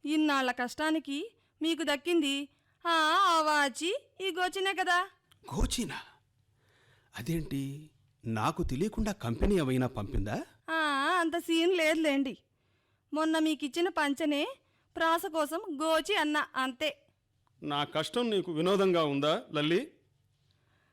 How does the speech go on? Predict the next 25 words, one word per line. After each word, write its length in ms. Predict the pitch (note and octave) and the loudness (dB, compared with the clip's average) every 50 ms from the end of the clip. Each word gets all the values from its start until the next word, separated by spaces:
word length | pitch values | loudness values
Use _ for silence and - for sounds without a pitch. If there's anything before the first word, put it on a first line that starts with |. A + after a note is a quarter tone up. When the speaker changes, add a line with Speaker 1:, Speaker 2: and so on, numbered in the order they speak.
| _ _ _ - | _ _ _ -4
Speaker 1:
ఫలితం 400 | B3 A#3+ A3 G#3 G3 A3 A#3+ C4 | -2 -2 -2 -2 -2 -2 -2 -2
ఎలా 220 | C4 C4 C4+ C4+ C4 | 0 0 0 0 2
ఉంటుందో 380 | B3+ B3+ A#3+ C4 C4 C4 C4 | 2 0 2 2 2 4 4
గాని, 560 | C4+ B3 C4 B3 B3 B3 C4 D4 G4+ G#4 E4+ - _ _ _ _ _ _ _ _ - A#3 | 2 2 2 2 2 4 4 2 2 0 -2 -6 _ _ _ _ _ _ _ _ -8 -4
ఈ 200 | B3 C4+ C4+ B3 | -2 0 0 0
వీధిలోని 520 | A#3+ A#3+ A#3 G3+ A3+ A#3 C4 C#4+ D#4 D#4+ | 0 -2 0 0 0 2 2 4 4 4
ఆడాళ్లంతా 880 | D4 C4+ C4 C4 C4 C4 C#4 C#4 C4+ C4+ B3 - B3+ A#3+ A#3+ B3 C4 C4 - _ _ _ _ _ _ - | 2 2 2 2 2 2 2 2 0 0 0 0 0 0 0 -2 -4 -8 -12 _ _ _ _ _ _ -4
మీ 160 | C4+ C4+ C#4 C4+ | -2 0 2 2
మీద 280 | C4 B3+ B3+ C4 C4+ C4+ B3 B3+ C4 C#4 - _ _ _ _ - | 2 0 0 0 0 0 0 0 -2 -4 -6 _ _ _ _ -4
కారాలు 460 | D4+ D4 C#4+ C#4+ C#4+ C4+ C4 C4+ D4+ | 0 0 2 2 2 0 0 0 2
మిరియాలు 420 | D#4+ D#4+ D#4+ D#4+ D#4+ D#4+ D#4+ E4 E4+ | 2 2 2 2 0 0 2 2 4
నూరుతున్నారట. 640 | D#4+ E4 E4 E4 - F4 E4 E4 D#4+ D#4+ D#4+ D4 - - _ _ _ _ _ _ _ _ _ _ _ - | 4 2 2 0 0 2 2 2 2 0 -2 -4 -8 -12 _ _ _ _ _ _ _ _ _ _ _ -2
నాకు 520 | C#4 C#4 C4 C4 C4 - C4+ C4 C#4+ D4+ - - _ _ _ - C#4+ | 0 0 0 -2 -4 -6 -8 -8 -8 -10 -12 -16 _ _ _ -10 -6
చాలా 380 | B3 A#3 A3 G#3+ G#3 A3 C4 | -6 -4 -4 -6 -6 -6 -6
భయంగా 500 | D4 C4 C4+ C4+ B3+ A#3+ A3+ A#3 B3+ D4 | -4 -2 -2 -2 -2 -2 -2 -2 0 2
ఉందండి. 600 | D#4 D#4+ D#4 D#4 D#4 D#4 D4+ D#4 D4+ D4+ D#4 D#4 - _ _ _ _ _ _ - | 2 4 4 6 6 4 4 4 2 0 0 -4 -6 _ _ _ _ _ _ -10
Speaker 2:
ఎందుకట 380 | B2+ C3+ C#3 C#3+ D3+ F3+ - F#3+ | -10 -6 -6 -4 -4 -4 -2 0
వారి 240 | F#3+ F#3+ F#3 F3 E3+ | 2 2 2 2 0
కోపం? 440 | - - D#3 D#3 - F#3+ A3+ C#4+ D4+ - _ _ _ _ _ _ _ _ _ _ _ _ _ _ _ | 0 -2 -2 -2 0 0 -2 -2 -4 -8 _ _ _ _ _ _ _ _ _ _ _ _ _ _ _
పరాయి 280 | D#3+ F3 G3 G#3 G3+ F#3+ | 0 2 4 4 4 2
స్త్రీ 240 | F#3 - G#3 G3 F#3+ | 0 -2 0 2 2
వైపు 300 | F#3+ F#3+ F3+ F3+ F3 D#3+ | 4 2 2 0 -2 -4
కన్నెత్తి 420 | - F3 G3 A3+ B3 A#3+ A#3+ A#3+ | -2 0 2 2 2 2 2 0
కూడా 320 | F#3+ - G#3 G3+ G3+ F#3+ F3+ - | 0 2 4 4 4 4 4 4
చూడని 300 | F#3 E3+ E3+ D#3 B2+ G#2+ | 2 2 2 2 0 -2